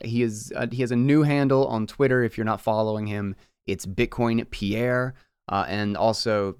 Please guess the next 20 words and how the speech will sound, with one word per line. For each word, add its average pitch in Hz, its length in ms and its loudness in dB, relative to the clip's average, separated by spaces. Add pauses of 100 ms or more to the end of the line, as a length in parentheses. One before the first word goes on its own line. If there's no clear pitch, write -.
(400)
he 117 140 -2
still 120 200 0
has 104 260 0
Bitcoin 101 460 -6
is 95 200 -8
Savings. 120 720 -2 (680)
So 104 80 2
I 113 100 6
will 117 120 4
have 113 120 0
links 117 300 0
to 110 100 -8
those. 104 420 2
Check 135 220 2
him 117 100 2
out 101 120 2
in 95 60 -4
the 92 60 -4
show 101 220 -2
notes. 95 360 -4